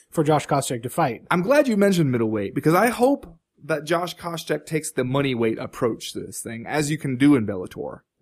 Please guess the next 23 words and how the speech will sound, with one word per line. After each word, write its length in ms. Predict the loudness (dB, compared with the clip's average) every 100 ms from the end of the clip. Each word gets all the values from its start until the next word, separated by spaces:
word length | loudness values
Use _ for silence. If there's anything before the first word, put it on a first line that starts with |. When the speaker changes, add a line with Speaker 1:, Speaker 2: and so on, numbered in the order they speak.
| -8
Speaker 2:
uh, 220 | -4 -4
with 260 | -4 0 2
a 60 | 4
little 520 | 4 4 4 0 -8 -6
more 260 | 0 0
ease, 420 | 0 -2 -2 -4 -8
I 120 | -10
think. 240 | -6 2
Speaker 1:
What 120 | 4 6
about 300 | 6 4 4
that 280 | 2 4
dude 360 | 6 8 8 6
who 160 | 4 2
said 400 | 4 4 4 4
that 120 | 0
he 540 | 0 0 2 2 -2 -6
plays 440 | 2 6 6 4
hard, 420 | 4 6 6 4
trains 380 | 2 4 4 4
hard, 240 | 4 4
and 100 | 2
fucks 340 | 2 2 2 -2
hard? 360 | -4 -6 -8